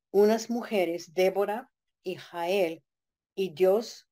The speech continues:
usó las dos para salvar la nación de Israel. <clears throat> Y con esta decisión, Jael llegó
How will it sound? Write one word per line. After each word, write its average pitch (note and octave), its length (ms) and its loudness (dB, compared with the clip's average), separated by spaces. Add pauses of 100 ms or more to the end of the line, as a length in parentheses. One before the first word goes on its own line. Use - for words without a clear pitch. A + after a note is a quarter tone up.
(140)
usó G3 560 -2
las E3+ 300 -8
dos F#3+ 320 2
para E3 340 -12
salvar F3 640 -4
la F3 160 -6
nación F3 640 -6
de E3+ 140 -6
Israel. D#3 720 -12 (580)
<clears throat> - 680 -2 (1120)
Y G3 120 -2
con F#3 200 2
esta C4+ 360 4
decisión, D3+ 840 -6 (1000)
Jael G3 560 4
llegó F3 640 -2